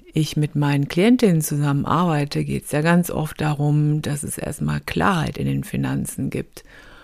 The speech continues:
Klarheit bedeutet aber auch zu wissen, was sind meine Einnahmen, meine Ausgaben.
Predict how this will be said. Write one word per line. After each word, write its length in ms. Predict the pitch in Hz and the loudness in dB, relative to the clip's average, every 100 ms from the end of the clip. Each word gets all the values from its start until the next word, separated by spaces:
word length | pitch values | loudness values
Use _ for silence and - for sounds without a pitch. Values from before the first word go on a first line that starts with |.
| - - _ - | -20 -20 _ -8
Klarheit 580 | - 180 220 202 180 - | 0 2 4 4 2 0
bedeutet 640 | 156 156 156 156 151 - | 0 2 4 2 -2 -2
aber 260 | 143 147 - | -2 -2 0
auch 300 | 147 185 196 | 2 0 -2
zu 260 | - 147 | -4 -2
wissen, 600 | 151 160 - 165 165 170 | 0 0 0 2 2 0
was 180 | 160 147 | 0 -2
sind 200 | 147 143 | -2 -2
meine 280 | 143 135 80 | 0 0 2
Einnahmen, 460 | 101 170 160 156 | 2 2 2 2
meine 260 | 147 139 - | 0 0 -2
Ausgaben. 640 | 117 147 - - - - | -4 -4 -4 -6 -4 -6